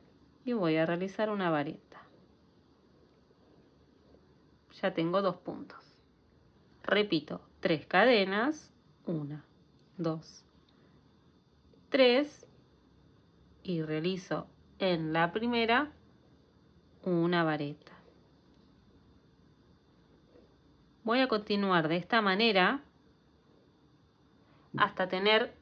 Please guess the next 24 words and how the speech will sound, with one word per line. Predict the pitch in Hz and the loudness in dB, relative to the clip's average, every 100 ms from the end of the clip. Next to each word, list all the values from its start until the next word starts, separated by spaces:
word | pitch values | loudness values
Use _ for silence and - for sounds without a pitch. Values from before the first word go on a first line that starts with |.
| _ | _
una | 220 208 208 202 | -2 4 4 2
tira | 247 233 190 240 - - _ _ _ _ | 0 6 6 6 0 -16 _ _ _ _
de | 165 165 | 0 0
estos | 202 - 185 | 0 -2 -4
puntitos | - 175 180 240 233 185 196 - - | -2 -2 -2 -2 0 0 0 -4 -8
lo | 202 | -6
suficientemente | 196 208 208 185 202 185 165 156 160 165 196 196 - - | -2 -2 -2 -4 -2 -2 -2 -2 -2 0 0 -2 -14 -6
larga | 240 247 214 214 247 | 4 6 8 6 4
para | 240 180 160 | 2 2 2
que | 165 | 0
pase | 165 185 214 214 - | 2 2 2 -6 -6
mi | 175 175 170 | -6 -2 0
cabeza. | 170 160 143 - - - _ _ _ _ _ _ _ | 0 0 0 -4 -16 -20 _ _ _ _ _ _ _
Bien, | 220 220 175 156 - | 0 0 0 -6 0
ya | 262 | 2
tengo | 269 277 277 294 285 - _ | 2 2 4 2 0 -12 _
mi | 202 202 226 | -6 -4 -4
tirita | 202 185 190 185 | -4 -6 -2 0
de | 165 | 0
puntos. | 180 196 208 269 339 - _ _ _ _ _ _ _ _ - - _ | -2 -4 2 4 2 -4 _ _ _ _ _ _ _ _ -20 -20 _
Es | - 226 | -2 2
bastante | 214 214 214 214 190 190 | 2 4 2 2 -4 2
amplia, | 185 202 208 196 190 208 208 | 2 2 0 0 2 2 0
cómoda. | - 185 190 180 175 175 185 269 | 4 6 8 6 6 8 8 6